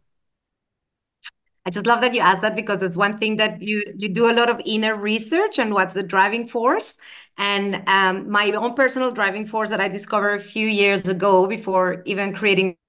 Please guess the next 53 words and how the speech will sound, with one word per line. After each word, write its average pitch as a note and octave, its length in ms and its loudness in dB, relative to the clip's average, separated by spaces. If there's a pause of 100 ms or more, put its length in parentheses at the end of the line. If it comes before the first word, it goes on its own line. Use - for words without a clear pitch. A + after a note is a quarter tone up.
(140)
Black F3+ 220 0
Mamba, G3+ 340 4
was, F#3 300 2 (320)
"Be G#3+ 140 0
the G#3+ 100 2
change G3+ 640 0
you F#3 140 2
want F3+ 180 4
to F3 80 -4
see F#3+ 320 0
in F3+ 240 -2
the F3 80 4
world." D#3+ 580 0 (600)
When G3 300 0
I G3+ 320 6
started A#3+ 400 2
looking A#3+ 340 0
into A#3+ 240 0
that, G3 340 4
it's F#3+ 120 0
just, F3+ 240 -2
you G#3 80 -2
know, G3+ 180 0
we G3+ 180 -2
always A3 360 4
tend G#3+ 240 -4
to G#3+ 100 -10
just G3 220 -4
be G#3 80 0
frustrated B3+ 640 4
about G3+ 260 4
things G#3+ 260 0
we G#3 100 -2
want G3 240 0
to E3+ 100 -12
change C4 600 4
and F3 200 -2 (260)
complain A#3+ 640 4
and G3+ 180 2
being F#3+ 300 2
keyboard A#3+ 420 4
warriors, A#3 840 4 (280)
you G3 100 -4
know, F#3 160 4
like, F3+ 300 2
all C4 160 6
of C4+ 120 0
these B3+ 180 -2
things. G#3 340 -2
And F#3 160 -2
then F#3+ 80 0
I G3 60 0
realized, G3 560 0